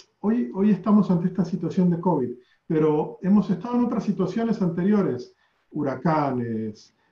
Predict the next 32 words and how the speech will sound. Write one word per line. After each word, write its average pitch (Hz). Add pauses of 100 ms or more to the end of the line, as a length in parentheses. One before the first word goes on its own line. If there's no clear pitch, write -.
(100)
eh, 127
terremotos, 143 (280)
y, 170
y -
siempre 190
va 160
a 160
haber 170 (120)
toda 165
clase 151
de 127
eventos 135 (220)
que 135
nos 117
van 135
a 147
poner 127
a 120
prueba 139 (440)
como 113
seres 143
humanos, 139 (300)
como 139
organizaciones 131 (260)
y 131
en 120
el 113
entorno 120
en 110
el 101
que 113
estamos 117